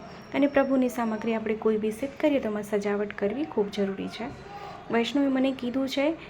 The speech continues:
કે પાન બીડાની જે ચૂરી બનાવી છે એનું બીડું કેવી રીતે આપણે બનાવાય, તો જી વૈષ્ણવ,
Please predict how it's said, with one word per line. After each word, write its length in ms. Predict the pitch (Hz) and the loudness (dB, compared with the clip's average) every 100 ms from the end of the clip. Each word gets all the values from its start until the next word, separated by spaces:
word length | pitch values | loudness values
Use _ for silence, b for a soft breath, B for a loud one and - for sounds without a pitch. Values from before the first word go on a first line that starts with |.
| B | B
કે 80 | - | -6
પાન 380 | 247 233 240 262 | 0 2 4 4
બીડાની 400 | 247 247 254 262 | 4 2 2 2
જે 140 | 247 | 0
ચૂરી 340 | 247 - 214 233 | -2 -2 -2 0
બનાવી 380 | 240 277 285 226 | 2 2 2 0
છે 140 | 233 | -2
એનું 180 | 226 220 | -2 0
બીડું 340 | 214 214 226 | 0 2 0
કેવી 280 | 220 214 208 | 0 2 4
રીતે 220 | 208 202 | 2 2
આપણે 220 | 208 202 | 0 0
બનાવાય, 460 | 202 196 196 196 285 - B B - | 0 0 -2 -2 -6 -8 B B 0
તો 60 | |
જી 180 | 214 240 | 2 4
વૈષ્ણવ, 340 | 226 214 302 | 4 4 2